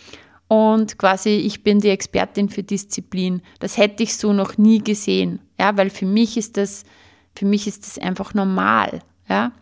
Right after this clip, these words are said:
Und sie hat dann gesagt, ja, weil bei dir Disziplin zur Gewohnheit geworden ist. Und wie ich dann darüber nachgedacht habe, habe ich mir gedacht, ja, stimmt, ja. Und sie hat gesagt,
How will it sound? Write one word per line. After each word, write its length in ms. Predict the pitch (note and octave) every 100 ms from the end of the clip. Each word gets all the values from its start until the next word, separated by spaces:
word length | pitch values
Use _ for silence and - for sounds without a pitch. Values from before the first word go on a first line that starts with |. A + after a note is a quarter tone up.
| _ - - - _
Und 100 | G3+
sie 60 | A3+
hat 120 | A3
dann 120 | G#3+
gesagt, 340 | G3+ G3+ -
ja, 220 | B3+ A3 G3
weil 220 | G3 - _ _
bei 100 | G#3
dir 320 | G#3 G#3+ A#3+
Disziplin 680 | A#3 G#3+ - G#3 G#3+ A3+ A#3
zur 160 | A#3+
Gewohnheit 720 | A3 A3+ A3+ D4 D4 C4 - -
geworden 400 | F#3+ F3+ F3 F3+
ist. 400 | - - - - _ _ _ _ _ _
Und 400 | - G3 F#3+ - - _
wie 240 | - G3 G#3
ich 100 | G3+
dann 180 | G#3 G#3
darüber 300 | G3+ G#3 G3
nachgedacht 540 | F#3+ - G3+ A3 -
habe, 220 | A3+ G#3+
habe 140 | G3+ G#3
ich 140 | G#3
mir 80 | G#3
gedacht, 380 | G#3 G3+ - -
ja, 180 | -
stimmt, 640 | G#3 - - F4 C4+ E3+ - _ _
ja. 200 | G#3 C4+ - - - - -
Und 140 | G#3+
sie 180 | C4+ C#4
hat 160 | C#4+
gesagt, 460 | C4+ - B3 B3 -